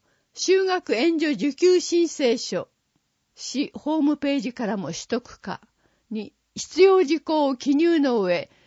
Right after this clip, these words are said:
必要書類を添えて、お子さんが通学する学校へ提出してください。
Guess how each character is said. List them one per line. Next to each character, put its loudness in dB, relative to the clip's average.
必 -6
要 6
書 -2
類 2
を 4
添 0
え -2
て、 -4
お -4
子 -2
さ 0
ん 0
が 0
通 -6
学 -2
す -8
る -4
学 -2
校 0
へ -2
提 -4
出 -6
し -10
て -4
く -6
だ -4
さ -8
い。 -14